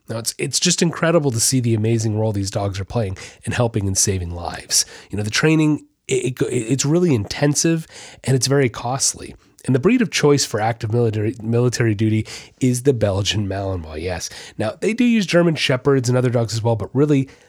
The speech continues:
that's their go-to. I believe this statistic was about eighty percent of the dogs being used in military service are Belgian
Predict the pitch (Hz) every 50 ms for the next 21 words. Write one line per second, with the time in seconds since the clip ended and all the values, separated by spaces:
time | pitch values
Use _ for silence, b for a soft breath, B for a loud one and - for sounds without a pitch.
0 | B B - 95 92 95 117 117 117 117 - - - 131 123 113 101 95 107 101
1 | 98 - - - 87 87 90 113 123 139 147 147 127 127 117 - - - 117 -
2 | - 120 - - 104 101 101 98 95 92 87 90 113 143 151 160 147 - 131 107
3 | - 131 120 107 101 95 110 110 120 110 95 92 85 - - - 104 98 98 95
4 | 101 139 185 196 131 87 73 - - - B B B B B B B B B B
5 | - - 131 127 123 123 117 117 110 - 117 107 101 98 - 127 107 101 - -
6 | _ - 127 120 113 107 104 95 87 90 - - 95 87